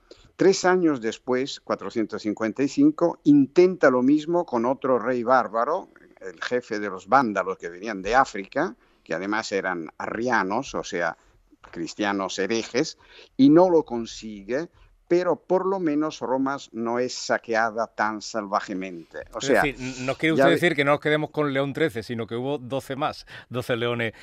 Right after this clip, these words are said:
Speaker 2: doce leones más para
Speaker 1: Ah,
Speaker 2: justificar
Speaker 1: sí,
Speaker 2: ese,
Speaker 1: sí.
Speaker 2: ese no, ese, esa elección, ¿no? Pero yo le quisiera plantear también otra cosa quizás de más actualidad, porque tras la polémica por la ausencia oficial de Israel en el funeral del Papa Francisco, es posible,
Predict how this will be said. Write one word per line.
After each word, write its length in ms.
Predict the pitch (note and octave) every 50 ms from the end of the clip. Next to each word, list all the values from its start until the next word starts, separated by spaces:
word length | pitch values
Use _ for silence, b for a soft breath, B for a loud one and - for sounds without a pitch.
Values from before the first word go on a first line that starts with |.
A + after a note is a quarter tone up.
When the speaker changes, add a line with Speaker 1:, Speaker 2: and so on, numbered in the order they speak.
| B B B
Speaker 2:
doce 260 | _ B2 C3+ B2+ - C#3
leones 180 | C3 C3 C3 B2+
más 160 | C3+ C#3+ -
para 180 | - C#3+ B2
Speaker 1:
Ah, 40 | G#2+
Speaker 2:
justificar 340 | G#2+ C3 C#3 D3 D#3 F3 -
Speaker 1:
sí, 280 | - B2+ A#2+ D#3+ C#3 A#2
Speaker 2:
ese, 300 | A#2+ B2 B2 A#2+ - B2
Speaker 1:
sí. 60 | B2 -
Speaker 2:
ese 240 | B2+ B2 A#2 - C3+
no, 240 | A#2 A#2+ A#2 A#2 B2
ese, 420 | - B2 A2+ - C3 A#2+ A#2+ -
esa 160 | C3 A#2+ - C#3
elección, 460 | B2 A2+ G2+ F#2 - A2 G#2 G2+ G2+
¿no? 120 | A#2+ D3+ B B B B B B B
Pero 140 | - C#3+
yo 140 | D3 C#3+ F#3+
le 100 | A3+ B3
quisiera 240 | A3 F#3+ G3+ G#3 G3+
plantear 400 | F3 F3 D#3 D3 C#3 D3+ D3+ C#3+
también 300 | C#3 D3 C#3 C3+ D3 D3+
otra 160 | C3+ C#3 C#3
cosa 200 | C#3 B2 D3+ D3+ -
quizás 320 | - B2+ - C#3 C3+ B2+
de 100 | B2 B2+
más 200 | B2+ B2+ A#2 -
actualidad, 460 | C3 - - C3 A#2+ A#2+ A2+ B2 A#2
porque 320 | G#2 A#2 A2+ G#2 A#2+ A#2 B B B B B B _
tras 240 | - B2+ A#2+ -
la 200 | C3 B2+ C3 C3
polémica 480 | B2 C#3 C#3+ E3 F#3 F#3+ F#3+ D#3+ F#3 F3
por 260 | - - E3 D#3 C#3+
la 100 | C#3 C3+
ausencia 720 | B2+ A#2+ - - C#3 C#3 C3 - - C#3 C3+ C3 C3 C#3 -
oficial 640 | - B2 A#2 A2 G2+ - G#2 - B2 B2 B2+ B2 A2+
de 100 | G#2+ A2+ G#2+
Israel 640 | G#2 - - A2 G2 G#2 G#2+ G#2+ A2 A2+ A#2 A#2 B B B B B B
en 120 | A2 G#2+
el 80 | G#2+ -
funeral 320 | - A2 A2+ A2+ A#2 A2+
del 160 | G#2+ G#2+ G2+
Papa 280 | - - A2 G#2+ A2+ G#2
Francisco, 380 | - A2 G#2 - - A#2+ -
es 60 | D3+ -
posible, 460 | - C#3+ A#2+ - C3 G#2+ F#2 E2+